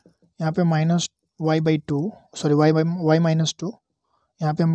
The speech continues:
कॉमन क्या हो जाएगा, देखिए, तो हम यहाँ पे हमारा कॉमन हो रहा है टू वाई, नहीं, y कॉमन होगा, सिर्फ y कॉमन होगा, तो यहाँ पे टू वाई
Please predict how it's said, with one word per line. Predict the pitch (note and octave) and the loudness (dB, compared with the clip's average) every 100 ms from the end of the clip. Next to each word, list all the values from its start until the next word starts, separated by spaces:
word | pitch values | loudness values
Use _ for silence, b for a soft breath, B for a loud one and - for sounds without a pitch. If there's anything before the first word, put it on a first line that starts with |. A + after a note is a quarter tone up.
| - | -2
कॉमन | D#3+ E3 E3+ | -4 -2 0
क्या | E3+ | 2
हो | D#3 | 4
जाएगा, | D#3 | 2
देखिए, | D3+ D3+ | 0 -2
तो | F3 | -2
हम | D#3+ | 0
यहाँ | D3+ D#3 | 0 0
पे | D#3+ | 0
हमारा | D#3 D#3+ | 0 0
कॉमन | D#3 D#3+ E3 D#3+ | 0 0 0 0
हो | D#3+ | 0
रहा | D#3 D3 | 2 2
है | D3+ F3 - | 2 -2 -4
टू | E3 F3 F#3+ G3 D#3+ | -4 -2 -2 -2 -2
वाई, | D3 D#3 D#3+ | 0 0 -2
नहीं, | D3+ D3 | -2 0
y | D3 D3+ | 2 0
कॉमन | D#3+ C#3+ C#3 | -2 -4 -4
होगा, | C3+ B2+ | -6 -6
सिर्फ | - - D3+ C#3+ | -8 -10 -2 0
y | D3+ | 0
कॉमन | D#3 D3+ D3 | 0 -4 -4
होगा, | D3+ | -4
तो | D3+ | -4
यहाँ | C#3+ | -4
पे | D3 C#3 | -4 -8
टू | - D#3 D#3 | -6 -4 -2
वाई | C#3+ E3+ | -2 -4